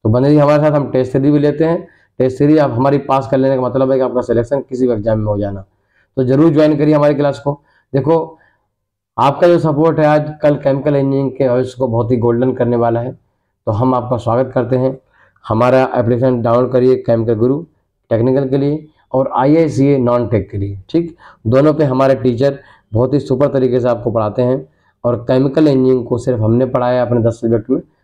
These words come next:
और आपको अच्छे से समझाया है। ठीक, तो कोई भी डाउट हो हमारा number है नाइन एट नाइन सेवन नाइन नाइन सेवन एट सेवन फ़ोर, इस पर WhatsApp करिए, अपनी problem को solve करिए। कोई सी भी प्रकार की आपको दिक्कत होने वाली नहीं है,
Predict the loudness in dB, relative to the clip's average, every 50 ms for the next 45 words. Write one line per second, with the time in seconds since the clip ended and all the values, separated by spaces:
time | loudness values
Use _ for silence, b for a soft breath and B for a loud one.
0 | _ _ -4 -4 -4 -4 -4 -4 -4 -4 -4 -6 -8 -8 -4 -4 -4 -4 -4 -6
1 | -10 -14 _ _ _ _ _ _ _ _ _ -2 -2 -2 -2 -6 b b b b
2 | b b _ 0 2 2 2 0 0 0 2 2 4 4 4 4 4 4 4 2
3 | 0 0 0 0 0 0 0 0 0 0 0 0 0 0 0 0 0 0 0 0
4 | 2 2 0 0 0 -2 -6 _ _ _ _ _ _ _ -4 0 0 2 2 0
5 | -2 -2 -2 0 0 2 0 -2 -4 -8 -12 _ _ _ _ _ _ 0 0 2
6 | 2 2 2 0 0 0 0 0 0 0 -2 -4 -8 -14 _ _ _ _ _ _
7 | -6 -2 0 2 2 2 2 2 0 0 -2 -2 0 0 0 0 0 0 0 0
8 | 0 -2 -2 -2 -2 -2 -2 -2 -2 -2 -4 -2 0 0 0 0 0 -4 b b
9 | b b b b _ -4 -2 0 0 0 0 0 -2 -2 -2 -4 -4 -4 -6 -4
10 | -2 -4 -4 -4 -6 -8 -12 -12 -14 -16 _ _ _ _ _ _ _ _ _ _
11 | _ 0 2 2 2 4 4 2 2 2 2 2 0 0 2 2 2 2 4 2
12 | 2 2 2 0 0 0 -2 -4 -2 0 0 0 2 2 2 2 2 2 2 2
13 | 2 2 0 0 0 -2 -4